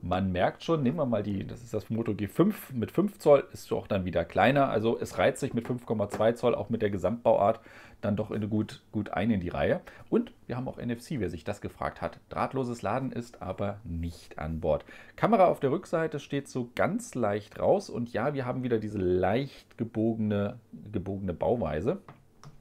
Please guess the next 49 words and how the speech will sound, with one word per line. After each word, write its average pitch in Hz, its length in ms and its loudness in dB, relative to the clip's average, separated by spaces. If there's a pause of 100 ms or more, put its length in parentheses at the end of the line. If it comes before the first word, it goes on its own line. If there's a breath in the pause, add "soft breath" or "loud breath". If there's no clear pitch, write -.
(360)
wo 113 380 -2
man 113 300 0
sagen 107 320 2
kann, 113 260 2 (300 loud breath)
wenn 110 80 -2
ich 117 100 -2
auf - 140 0
die 95 100 -4
Ränder 123 340 4
tippe, 131 300 -2
ja, 85 400 2
es - 180 0
wackel-, - 240 -8
kann, 101 220 -4 (280)
kommt, - 360 -4
kann 92 140 -6
zum 98 180 -4
Wackeln 95 240 -2
kommen, 85 240 2
aber 82 320 4 (260 loud breath)
ich - 60 -20
sag 90 100 -4
mal 87 120 0
so, 85 160 0
wenn 82 80 -2
ich 82 80 -8
hier 101 80 -4
ganz 95 220 -2
kurz - 220 -4
was - 180 -6
tippe, 113 380 0
nein, 82 140 -4
ich 98 160 -8
will 98 60 -6
jetzt 90 140 -8
hier 92 100 -6
niemanden 92 340 -2
anrufen, 113 480 -2 (300 loud breath)
also 92 200 -4
wenn 90 120 -2
ich 95 80 -10
ganz 95 240 -6
kurz, - 280 -6
na, - 160 -4 (140)
gehst - 220 -14
du - 80 -10
wohl 69 100 -8
zurück, - 360 -6 (200)
äh, 147 120 -8